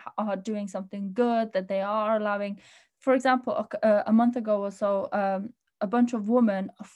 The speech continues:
fully covered went to university saying, "Oh yes,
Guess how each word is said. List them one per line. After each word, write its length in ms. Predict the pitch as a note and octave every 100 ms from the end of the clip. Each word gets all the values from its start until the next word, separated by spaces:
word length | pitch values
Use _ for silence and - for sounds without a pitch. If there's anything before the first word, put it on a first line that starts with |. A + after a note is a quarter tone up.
| _ -
fully 280 | D#4+ C#4
covered 540 | C4 - A#3+ G#3+ G3+ -
went 220 | G#3 G#3+
to 100 | -
university 840 | G#3+ G#3 G#3+ G#3+ - - F#3+ F#3 - _
saying, 320 | - A3+ G#3+ -
"Oh 200 | A#3+ A#3+
yes, 420 | A#3 A3 G3 F#3+